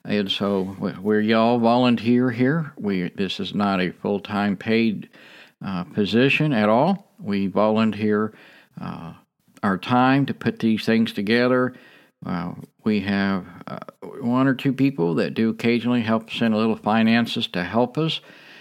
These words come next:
to kinda keep us going. And the rest of, we have to, we work overtime. We do all kinds of things trying to keep this going.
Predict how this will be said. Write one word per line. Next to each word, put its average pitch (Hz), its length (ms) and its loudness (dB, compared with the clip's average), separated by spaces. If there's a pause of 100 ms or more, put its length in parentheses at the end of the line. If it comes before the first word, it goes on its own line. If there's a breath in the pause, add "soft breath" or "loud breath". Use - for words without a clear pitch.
(140)
to - 80 -12
kinda 107 380 -2
keep - 340 -2
us 107 140 -2
going. 120 420 2
And 127 180 -2
the 98 80 -2
rest 107 320 -2
of, 87 80 -6
we 110 220 0
have 104 320 -2
to, 87 300 -6
we 104 100 0
work 95 240 -2
overtime. 123 680 2
We 104 100 2
do 98 160 0
all 98 80 -2
kinds 107 300 -2
of 104 100 0
things 95 460 -2 (560 loud breath)
trying 110 380 4
to - 100 -12
keep - 320 0
this 98 240 0
going. 113 600 2